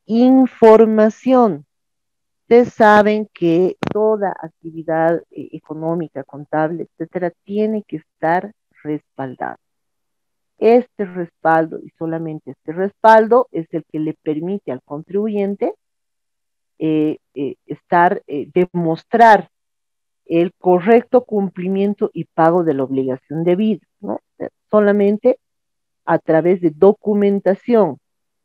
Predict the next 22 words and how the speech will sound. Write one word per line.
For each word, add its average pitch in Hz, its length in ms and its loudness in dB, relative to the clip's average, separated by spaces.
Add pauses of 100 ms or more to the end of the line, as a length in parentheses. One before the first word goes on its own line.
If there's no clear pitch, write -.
(160)
¿Por 208 200 -2
qué? 254 180 4
Porque 208 320 -2
el 214 60 -4
contribuyente 233 800 -4
no 233 120 -4
puede 233 260 2
demostrar 180 600 0
el 170 120 -2
cumplimiento 165 580 -8
de 156 120 -10
una 156 100 -8
obligación 170 720 -2 (640)
simplemente, 208 960 2
eh, 151 280 -6
con, 156 380 -8 (100)
eh, 135 460 -14 (540)
o 57 340 -20 (420)
declaraciones, 196 1300 -2
simplemente 165 760 -8
con, 185 460 4 (640)
eh, 147 540 0